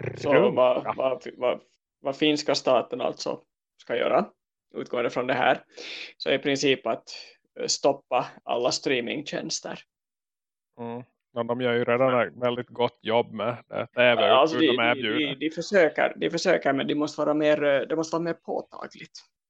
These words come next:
Speaker 2: Ja. Ja, men stryp internettillförseln och liksom fortsätt
Speaker 1: Ja.
Speaker 2: riktigt pulla li-, pusha liksom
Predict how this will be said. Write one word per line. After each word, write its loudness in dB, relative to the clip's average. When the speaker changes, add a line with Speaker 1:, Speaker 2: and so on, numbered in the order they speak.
Speaker 2:
Ja. -4
Ja, -16
men -6
stryp -2
internettillförseln -2
och -8
liksom -10
fortsätt -8
Speaker 1:
Ja. -6
Speaker 2:
riktigt -6
pulla -2
li-, -10
pusha -8
liksom -14